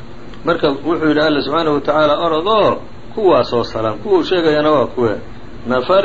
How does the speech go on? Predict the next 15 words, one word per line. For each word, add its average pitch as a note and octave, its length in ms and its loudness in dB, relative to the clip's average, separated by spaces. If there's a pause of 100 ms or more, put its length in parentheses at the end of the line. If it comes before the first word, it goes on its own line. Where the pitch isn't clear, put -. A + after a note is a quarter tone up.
من E3 260 0
الملائكة D3 760 0 (180)
جلوس." B2 400 2 (540)
Koox D#3+ 220 4
malaa'igahoo C#3+ 580 2
fadfadhiday A#2+ 680 0 (460)
ayuu D#3 300 4
yidhi, B2 140 2
"Soo B2 220 2
salaam." A2+ 380 0 (640)
"فاستمع D#3 600 0
لما D3+ 360 2
ي-، C#3 280 -2
ما D3+ 220 0
يحيونك." C3+ 840 0